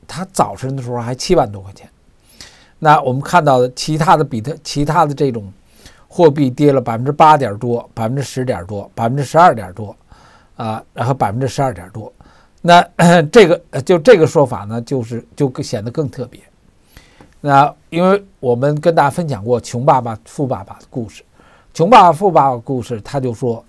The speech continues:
存黄金、白银，黄金，我们大家看一下黄金。呃，黄金实际现在是两万两千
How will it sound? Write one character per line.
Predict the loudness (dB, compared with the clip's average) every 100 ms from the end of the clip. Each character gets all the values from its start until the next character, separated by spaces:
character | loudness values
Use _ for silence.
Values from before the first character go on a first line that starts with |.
| _
存 | -8 -6 -6
黄 | -8 -6 -4
金、 | -6 -6
白 | -8
银， | -10 -12 -16 _ _ _ _ _
黄 | 2 2
金， | 0 -4 _ _ -20 -20 -16
我 | -14
们 | -16 _ _ _ _
大 | -2 2
家 | 2
看 | 2 -4
一 | -2
下 | -2
黄 | -2 -4 -4
金。 | -8 -12 _ _ _ _ _ _ _ _ _ _ _ _ _ _ _ _ _ _ _ 4
呃， | 8 10 8 4
黄 | 0 4 4 4
金 | 2 0
实 | -2 -4
际 | -2 -4 -4
现 | 0 2 4
在 | 4
是 | 2
两 | -4 -4
万 | 0 0 -2 -6
两 | -4 -4 -8 -16 -14
千 | 0 0